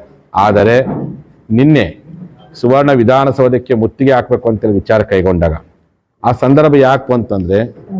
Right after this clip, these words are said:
ಹದಿನೆಂಟು ತಿಂಗಳ ನಮ್ಮ ಹೋರಾಟದಲ್ಲಿ ನಮ್ಮ ಮುಖ್ಯಮಂತ್ರಿಗಳು ನಮ್ಮ ಮನವಿಗೆ ಸ್ಪಂದನೆ ಮಾಡದೇ ಇರೋ ಕಾರಣಕ್ಕೋಸ್ಕರವಾಗಿ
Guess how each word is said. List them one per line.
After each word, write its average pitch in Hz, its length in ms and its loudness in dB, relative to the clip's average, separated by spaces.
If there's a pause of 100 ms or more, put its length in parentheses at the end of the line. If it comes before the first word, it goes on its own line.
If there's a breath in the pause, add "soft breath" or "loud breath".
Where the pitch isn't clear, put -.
(520)
ಹದಿನೆಂಟು 135 400 2
ತಿಂಗಳ 135 280 2 (600)
ನಮ್ಮ 113 220 -2
ಹೋರಾಟದಲ್ಲಿ 117 760 0
ನಮ್ಮ 120 280 0
ಮುಖ್ಯಮಂತ್ರಿಗಳು 117 800 0
ನಮ್ಮ 120 280 0 (680)
ಮನವಿಗೆ 127 400 4
ಸ್ಪಂದನೆ 120 440 0
ಮಾಡದೇ 113 320 2
ಇರೋ 123 140 2
ಕಾರಣಕ್ಕೋಸ್ಕರವಾಗಿ 101 1040 -2